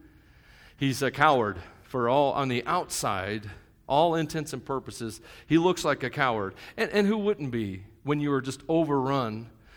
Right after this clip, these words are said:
by a foreign nation and they're taking away everything you have? And so he's just trying to feed himself and his, those he loves.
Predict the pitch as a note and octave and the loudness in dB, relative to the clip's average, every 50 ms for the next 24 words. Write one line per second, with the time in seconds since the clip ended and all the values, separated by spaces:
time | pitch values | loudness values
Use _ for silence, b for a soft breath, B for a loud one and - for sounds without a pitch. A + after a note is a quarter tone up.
0 | B B B - B2+ B2 A#2+ A#2 - - C#3+ C3 B2+ B2 B2 B2+ C3 B2+ - C3 | B B B 0 2 2 2 0 -2 -2 0 0 0 0 0 -2 -2 -2 -4 -6
1 | A2 A2+ A2+ A2 G#2 - - - C#3+ C3+ - B2+ A2 G2+ G#2 G#2 G2+ - G#2+ A2 | -6 -4 -4 -6 -6 -8 -6 -4 -4 -4 -4 -4 -4 -4 -2 -4 -2 -2 -4 -4
2 | A2 A2 G#2 - A2 A2 G#2+ G2 F#2 G#2 A#2+ A#2 G#2+ G2 - B B B B B | -4 -6 -6 -6 -8 -8 -8 -8 -6 -4 -2 -2 -2 -4 -6 B B B B B
3 | - A#2+ - - C3+ A#2+ - - F3+ - - D3+ C3 A#2+ G#2+ - - - C#3 C3+ | -14 -8 -4 -4 -4 -2 -2 -2 -2 -2 -2 -2 -2 -2 -2 -6 -6 -4 -2 -2
4 | B2+ A#2+ G#2 G2 G#2 G#2+ G2+ F#2+ - - B2+ G#2 F#2+ F#2+ - - G#2 G2+ F#2+ - | 0 -2 -4 -6 -8 -10 -10 -10 -4 -2 0 0 0 -2 -4 -8 -10 -10 -12 -10
5 | - - A2+ A2 G#2+ G#2+ G#2 G2 G2+ G2 F2+ F#2 G2 - | -10 -8 -8 -8 -8 -8 -6 -4 -4 -4 -4 -6 -10 -16